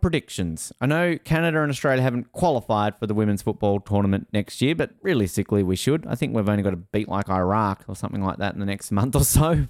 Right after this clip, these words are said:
<laughs> Sorry if they're gonna, like, beat us hard. But, uh, I mean,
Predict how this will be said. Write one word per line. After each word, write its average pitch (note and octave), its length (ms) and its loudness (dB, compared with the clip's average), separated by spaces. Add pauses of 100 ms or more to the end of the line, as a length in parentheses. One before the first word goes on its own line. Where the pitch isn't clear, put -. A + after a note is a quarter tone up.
<laughs> - 100 -20
Sorry G#2+ 240 -4
if G#2 60 -6
they're G#2 100 -2
gonna, G#2+ 180 2
like, G2+ 240 -2
beat A2 160 2
us G2+ 160 -2
hard. A2 240 0
But, G#2 180 0
uh, A#2 160 2 (600)
I C#3+ 60 -4
mean, D#3+ 300 0